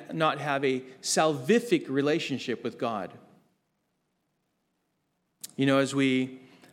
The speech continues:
move on from today and next Sunday, we will cover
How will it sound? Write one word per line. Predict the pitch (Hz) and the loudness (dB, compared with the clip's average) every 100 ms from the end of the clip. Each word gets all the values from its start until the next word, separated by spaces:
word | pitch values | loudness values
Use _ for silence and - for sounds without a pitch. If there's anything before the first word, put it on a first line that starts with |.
| - | -4
move | 147 180 170 156 | 4 6 6 4
on | 156 160 | 2 2
from | 156 156 143 | 0 0 0
today | 139 151 139 139 139 143 | -2 -2 0 2 4 2
and | 139 135 127 - - - | 0 -2 -4 -14 -14 -2
next | 147 151 - | 0 0 0
Sunday, | 175 151 143 | 0 2 2
we | 135 139 | 2 2
will | 135 131 | 2 0
cover | 135 156 143 143 123 113 | -2 -2 0 2 2 0